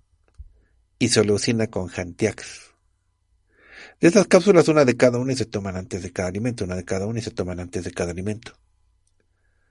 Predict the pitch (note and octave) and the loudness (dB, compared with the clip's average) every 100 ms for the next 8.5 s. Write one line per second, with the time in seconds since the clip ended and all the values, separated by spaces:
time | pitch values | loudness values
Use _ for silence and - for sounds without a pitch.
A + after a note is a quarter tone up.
0 | _ _ _ _ - A#2+ A#2+ A#2+ C3 - | _ _ _ _ 6 6 8 4 0 0
1 | A#2+ G#2 G2+ D#3+ C#3+ - - _ _ _ | 0 0 2 2 0 -6 -20 _ _ _
2 | _ - - E3 - A#2 - A2+ A2 F#2+ | _ -20 -2 -2 2 0 2 0 0 -6
3 | G2 _ - G2+ A#2 C3 - F2+ F2 C#3 | -6 _ -10 -4 -4 -4 -6 -8 -6 -6
4 | G#2 G2+ C#3+ A#2+ - F2+ G#2+ G#2+ G2+ F#2 | -6 -8 -6 -4 -2 -2 -4 -4 -6 -8
5 | F2+ G2+ G2 A2 C#3+ B2+ - _ _ _ | -6 -6 -4 -2 -2 -4 -8 _ _ _
6 | _ _ - A#2+ C3+ B2+ G#2+ C3 C3 F#2+ | _ _ 0 6 6 6 4 2 0 -4
7 | F#2+ - G2+ F#2+ F#2 F2+ F2+ - C3 C#3+ | -6 -6 -6 -4 -6 -6 -8 0 0 2
8 | A2 E3+ G3 - - | -2 -4 -6 -8 -14